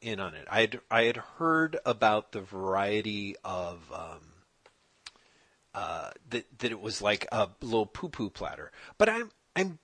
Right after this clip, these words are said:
basically okay with that. And in fact, one of the things that sort of fascinated me when I did sign up for it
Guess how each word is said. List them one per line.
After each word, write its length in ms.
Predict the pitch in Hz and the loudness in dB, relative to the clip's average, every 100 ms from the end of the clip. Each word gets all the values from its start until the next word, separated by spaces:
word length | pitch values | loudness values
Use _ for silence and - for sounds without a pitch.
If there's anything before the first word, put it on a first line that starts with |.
| - | 2
basically 600 | 202 - 233 214 196 156 | 2 2 -2 0 2 2
okay 360 | 131 - 214 | 0 -2 -6
with 220 | 294 180 | -4 -4
that. 260 | - - 156 | -4 -6 0
And 140 | 143 147 | 4 4
in 80 | |
fact, 280 | 151 180 160 | 10 8 8
one 240 | 143 151 202 | 2 4 4
of 120 | 214 | 2
the 60 | |
things 280 | 170 160 147 | 0 0 0
that 140 | 139 - | -4 0
sort 200 | 147 123 | 0 0
of 80 | |
fascinated 880 | - - 135 135 156 151 135 123 113 | -4 2 6 8 6 2 4 4 2
me 240 | 107 107 101 | 2 0 -2
when 240 | 98 104 | -2 -4
I 100 | 95 | -2
did 260 | 92 196 214 | 4 4 4
sign 280 | - 110 | 2 2
up 220 | 98 90 - | 2 -4 -6
for 240 | 92 90 | -4 -2
it 120 | 95 | -6